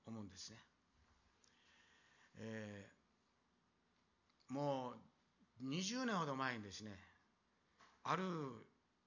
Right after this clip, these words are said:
新興宗教に熱心な方から電話をもらったんですね。で、「牧師さんですか？」って。「はい、そうです。」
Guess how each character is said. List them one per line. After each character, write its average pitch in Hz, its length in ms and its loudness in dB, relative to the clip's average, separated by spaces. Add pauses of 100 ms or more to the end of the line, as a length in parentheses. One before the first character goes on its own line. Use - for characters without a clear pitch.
(800)
新 226 460 4
興 233 320 0
宗 226 320 0 (100)
教 143 140 2
に 120 160 0
熱 170 140 2
心 202 340 2
な 139 100 0
方 127 320 -2
か 117 120 -4
ら 107 80 -4 (100)
電 170 160 0
話 208 80 2
を 196 40 2
も 190 120 0
ら 143 80 2
っ - 40 -6
た - 60 -10
ん 104 60 -8
で 90 80 -12
す - 80 -16
ね。 98 60 -16 (1700)
で、 147 160 6
「牧 196 180 6
師 - 80 6
さ 196 120 6
ん 151 80 0
で 131 80 0
す - 100 -2
か？」 117 80 -4
っ - 0 -
て。 - 80 -14 (120)
「は 135 120 0
い、 120 60 -2
そ 120 140 -2
う 110 40 -2
で 107 80 -8
す。」 - 160 -12